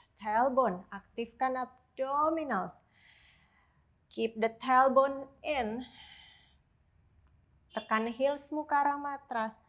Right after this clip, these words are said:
Bawa naik hipsnya ke atas. Inhale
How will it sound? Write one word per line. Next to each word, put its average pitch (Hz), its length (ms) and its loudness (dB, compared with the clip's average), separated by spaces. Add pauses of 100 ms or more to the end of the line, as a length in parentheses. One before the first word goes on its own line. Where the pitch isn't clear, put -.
(380)
Bawa 233 320 4
naik 262 240 0
hipsnya 285 640 -10
ke 269 80 2
atas. 226 560 0 (400)
Inhale 262 720 4